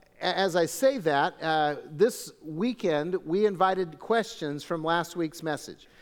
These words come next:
And you guys gave us questions, lots of questions. And so today, what we're gonna do is we're gonna answer those questions, or at least some of them. Couldn't answer all of them. We kinda grouped them up into categories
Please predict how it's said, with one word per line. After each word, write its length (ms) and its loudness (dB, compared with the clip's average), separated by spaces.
And 140 2
you 120 0
guys 280 2
gave 300 2
us 140 -2
questions, 580 -4
lots 260 2
of 60 -4
questions. 480 -4
And 80 -8
so 160 2
today, 400 0
what 120 4
we're 60 2
gonna 140 0
do 60 4
is 80 0
we're 40 0
gonna 140 -2
answer 400 -2
those 240 0
questions, 380 -2
or 20 2
at 60 2
least 180 -4
some 180 0
of 140 -8
them. 180 -14
Couldn't 220 2
answer 260 0
all 200 6
of 80 0
them. 140 0
We 60 -2
kinda 220 0
grouped 260 -2
them 80 -4
up 160 0
into 140 -6
categories 760 0